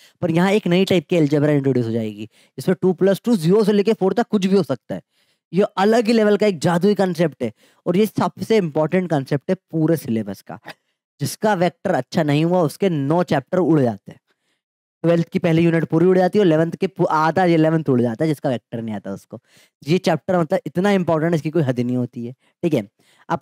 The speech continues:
क-, इसका चालू हुआ kinematics, जो आप पढ़ते आ रहे हो, वो पढ़ते ही equation of motion वगैरह, याद आ रहा है कुछ कुछ, V equal to U plus A T वगैरह, वही सब बातें करेंगे। और उसमें बहुत प्रॉब्लम आती है, "सर समझ नहीं आता, सर कौन सा फॉर्मूला कब लगाना है", सब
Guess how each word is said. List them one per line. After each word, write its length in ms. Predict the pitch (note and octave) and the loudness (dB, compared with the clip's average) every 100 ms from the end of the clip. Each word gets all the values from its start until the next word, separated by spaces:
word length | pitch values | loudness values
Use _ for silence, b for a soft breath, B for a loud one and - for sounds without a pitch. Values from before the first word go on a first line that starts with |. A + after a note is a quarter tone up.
| - | -4
क-, 40 | |
इसका 240 | F3 - A#3 | -4 -2 0
चालू 300 | G#3+ G3 F#3 | 2 2 4
हुआ 100 | G3+ | 2
kinematics, 720 | - B2+ C3 C3 C3+ - C#3 | 0 -2 0 -2 -4 -6 -2
जो 100 | D3 | 0
आप 120 | C#3+ | 0
पढ़ते 240 | C#3+ C#3 | -2 0
आ 80 | D#3+ | 0
रहे 100 | D3 | 2
हो, 60 | D3 | 2
वो 80 | D#3+ | 0
पढ़ते 260 | E3 F3+ | -2 0
ही 80 | B3 | 0
equation 280 | G#3+ F#3+ G3+ | 0 0 0
of 100 | G3 | 2
motion 240 | F3+ F#3 | 0 0
वगैरह, 320 | F3+ E3+ E3+ E3+ b b D3 | 0 2 0 -2 b b -2
याद 160 | D#3+ | 0
आ 20 | |
रहा 80 | F#3 | 2
है 60 | A#3 | 2
कुछ 160 | A3+ | 0
कुछ, 140 | F3+ F3+ | 0 2
V 180 | F3 E3+ | 2 2
equal 260 | F3 E3 | 0 2
to 140 | F3+ E3+ | 2 2
U 80 | |
plus 240 | - D3+ D#3 | 0 0 0
A 80 | E3 | 0
T 40 | |
वगैरह, 300 | D#3 D3+ D3+ - b b - | 0 2 0 -4 b b 0
वही 160 | G#3+ | 2
सब 160 | B3 C4+ | 2 0
बातें 280 | G#3+ A#3+ B3+ | 0 2 2
करेंगे। 540 | A#3 A#3 A3 F3+ A#2+ - b b b b | 2 2 2 2 0 -4 b b b b
और 160 | - F3+ | 0 0
उसमें 240 | - G#3+ | 2 0
बहुत 220 | F#3 G#3+ | 2 2
प्रॉब्लम 280 | G#3 G#3 G#3 | 2 2 2
आती 160 | G3 G3 | 2 0
है, 40 | |
"सर 80 | G#3 | 0
समझ 260 | - F#3+ | 0 0
नहीं 120 | G3 G3+ | 2 0
आता, 120 | G3 | 0
सर 120 | G3+ | -2
कौन 200 | F3+ F3+ | -2 -2
सा 80 | F#3+ | 0
फॉर्मूला 340 | F#3+ F#3 F#3+ | 0 0 0
कब 180 | F#3 F3+ | 0 0
लगाना 240 | F3+ F3 | 0 0
है", 60 | F#3 | -2
सब 260 | - F4 | -2 -2